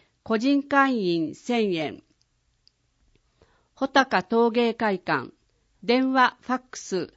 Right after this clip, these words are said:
八二の六七五零。会費二千円を予定。十の十一の六。第八回日展安曇野展。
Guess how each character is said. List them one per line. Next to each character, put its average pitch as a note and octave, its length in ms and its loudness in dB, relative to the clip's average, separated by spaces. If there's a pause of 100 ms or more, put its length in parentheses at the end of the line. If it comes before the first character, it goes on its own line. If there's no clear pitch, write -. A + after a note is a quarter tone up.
八 A#3+ 380 -6
二 B3+ 260 0
の A3+ 300 -2 (280)
六 G#3 280 -2
七 A3+ 320 2
五 F#3 280 0
零。 E3 340 -2 (600)
会 A#3+ 260 2
費 A3 440 -8 (300)
二 A3 160 0
千 C4 320 0
円 B3 240 -4
を B3 200 0
予 F#3 180 -4
定。 F3 420 -2 (2000)
十 D4 260 4
の G3 200 2
十 A#3 340 0
一 A#3+ 200 -6
の G3 140 2
六。 E3+ 500 -4 (440)
第 C4+ 220 4
八 G#3+ 320 -8
回 G3 240 0
日 F3 200 -4 (120)
展 G3 280 0 (100)
安 G3+ 200 -2
曇 B3+ 120 0
野 A#3+ 140 -2
展。 E3+ 340 -4